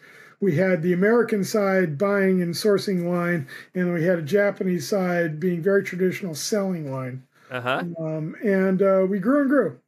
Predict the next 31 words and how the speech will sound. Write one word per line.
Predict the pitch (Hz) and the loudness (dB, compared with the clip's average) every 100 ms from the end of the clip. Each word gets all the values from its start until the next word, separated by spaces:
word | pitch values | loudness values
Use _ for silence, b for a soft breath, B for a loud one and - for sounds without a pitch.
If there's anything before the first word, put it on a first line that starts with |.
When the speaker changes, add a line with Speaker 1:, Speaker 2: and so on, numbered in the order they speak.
| _ 247 | _ -2
Speaker 1:
and | 190 185 | 2 2
I | 185 | 2
was | 170 | 2
very | 196 214 | 2 2
pleased. | 214 208 175 135 185 | 2 0 0 -2 -2
We | 151 | 0
had, | 175 165 131 B B B B - | 2 0 -4 B B B B 0
we | 185 | 2
had | 170 156 | 2 2
venture | 208 202 185 | 0 -2 -2
capital | 196 196 190 196 190 185 226 | -2 0 -2 0 2 2 0
investments | 175 180 180 - 190 175 135 | -2 -2 -2 -4 -4 -4 -6
from | - 190 175 165 | -6 -4 -4 -4
Japanese | 147 190 185 180 170 147 - - | 0 0 0 -2 -4 -6 -12 -8
V | 175 | -6
Cs. | 143 226 226 220 185 - _ _ b b b b | -4 -2 0 0 -6 -14 _ _ b b b b
Speaker 2:
Wow. | 127 180 | -6 -4
Speaker 1:
Uh, | 170 | -2
went | 165 208 208 | 0 0 0
through | 202 - | -2 2
four | 208 190 | 2 4
rounds. | 185 180 180 170 | 2 0 0 -2
We | 135 160 | -2 -4
acquired | 139 214 202 190 | -2 0 2 2
a | |
company. | - 190 160 185 175 135 - b b b - | 0 -4 -4 -2 -2 -4 -8 b b b 0
We | 190 | 0
had | 151 | 0
tons | - - 277 262 226 185 | -6 -2 2 6 4 2
of | 151 | -2
heartache, | 156 165 156 151 139 | -2 -2 -2 -4 -6